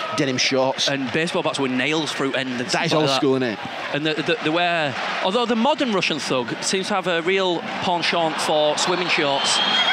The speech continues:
Speaker 2: They're wearing little swimming shorts.
Speaker 1: You know what that is?
Speaker 2: And, p-, and pearl white trainers.
Speaker 1: That's practicality, in case they have a fight in a river.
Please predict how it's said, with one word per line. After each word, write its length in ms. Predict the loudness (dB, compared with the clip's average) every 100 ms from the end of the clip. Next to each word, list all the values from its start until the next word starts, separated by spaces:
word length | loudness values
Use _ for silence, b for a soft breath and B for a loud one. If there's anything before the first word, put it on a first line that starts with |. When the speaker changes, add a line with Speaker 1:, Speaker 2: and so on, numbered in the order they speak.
| 2 2 2 2
Speaker 2:
They're 100 | 2
wearing 240 | 2 2 2
little 180 | 0
swimming 320 | 0 0 0 0
shorts. 200 | 2 2
Speaker 1:
You 60 |
know 60 | 2
what 80 | 2
that 180 | 2 2
is? 120 | 0
Speaker 2:
And, 140 | -2
p-, 140 | 0 0
and 100 | 0
pearl 340 | -2 0 2 2
white 200 | 0 0
trainers. 400 | 0 0 0 0
Speaker 1:
That's 180 | 0 0
practicality, 720 | -2 -2 -2 -2 0 2 0 -2 -2
in 100 | 0
case 240 | 0 0
they 100 | 0
have 160 | 0 -2
a 40 |
fight 260 | -2 -2 -2
in 60 | 0
a 40 |
river. 300 | 0 0 -2